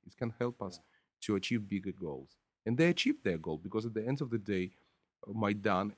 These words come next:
Speaker 1: ended with their winning situation. Viktor Yanukovych fled the country and the new government, new president was elected. So at the end of the day,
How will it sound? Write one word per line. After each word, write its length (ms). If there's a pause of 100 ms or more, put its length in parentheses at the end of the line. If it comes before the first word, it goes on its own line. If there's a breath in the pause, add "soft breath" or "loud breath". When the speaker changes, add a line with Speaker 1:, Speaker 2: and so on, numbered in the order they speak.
Speaker 1:
ended 540
with 200
their 340
winning 260
situation. 720 (260)
Viktor 220
Yanukovych 640 (320)
fled 160
the 80
country 600
and 180
the 60
new 160
government, 580 (400)
new 240
president 540
was 200 (140)
elected. 400 (440)
So 140
at 120
the 140
end 200
of 120
the 80
day, 380